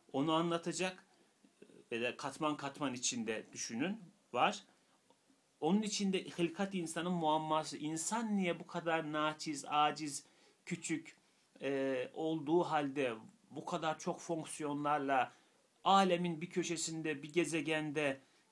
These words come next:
küçücük canlılar olarak, yani toz zerresi bile değil kainatın büyüklüğü düşünüldüğünde var edildi. Hılkat insanın muammasını bu söz onu anlatıyor. Bir de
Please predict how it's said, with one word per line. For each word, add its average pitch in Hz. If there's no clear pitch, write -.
küçücük 180
canlılar 160
olarak, 147
yani 113
toz 175
zerresi 156
bile 139
değil 127
kainatın 127
büyüklüğü 127
düşünüldüğünde 113
var 139
edildi. 120
Hılkat 139
insanın 143
muammasını 135
bu 151
söz 156
onu 151
anlatıyor. 175
Bir 196
de 214